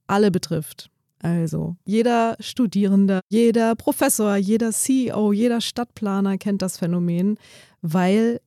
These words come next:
er Fehler dabei macht, seine Zeit richtig einzuteilen und übrigens nicht nur die Zeit, sondern auch die eigene Energie, wie viel Kraft man überhaupt hat, das alles zu erledigen oder auch, wie viel Geld man braucht, um zum Beispiel ein bestimmtes Ziel in einem Unternehmen zu erreichen.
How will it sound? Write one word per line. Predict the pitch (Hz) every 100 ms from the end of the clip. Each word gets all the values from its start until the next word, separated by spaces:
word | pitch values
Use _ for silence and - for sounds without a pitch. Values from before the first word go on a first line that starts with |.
| -
er | 185 180 175 185 -
Fehler | - 214 226
dabei | 214 202
macht, | 196 185 -
seine | 175 175
Zeit | - 220 -
richtig | 214 208 -
einzuteilen | 180 185 190 196 185
und | 247 277
übrigens | 208 202 170
nicht | 185 -
nur | 175
die | 160 156
Zeit, | - - 220 233 -
sondern | 175 180 185 170
auch | - 175 -
die | 180 -
eigene | 165 165 156 160
Energie, | 160 165 311 349 147 -
wie | 175
viel | 175
Kraft | - 277 - -
man | 151
überhaupt | 156 156 151 - 175
hat, | 170 -
das | 165 -
alles | 165 165
zu | -
erledigen | 165 165 170 196 - _ _
oder | - 247 202 -
auch, | 170 190 - -
wie | -
viel | 151 156
Geld | 165 254
man | 175 151
braucht, | 151 151
um | - 160
zum | 160
Beispiel | 160 160 - 156
ein | 156
bestimmtes | 156 - 165 156 151 -
Ziel | - 180 156
in | 165 165
einem | 160
Unternehmen | 151 165 170 226 185 165
zu | 175
erreichen. | 156 151 -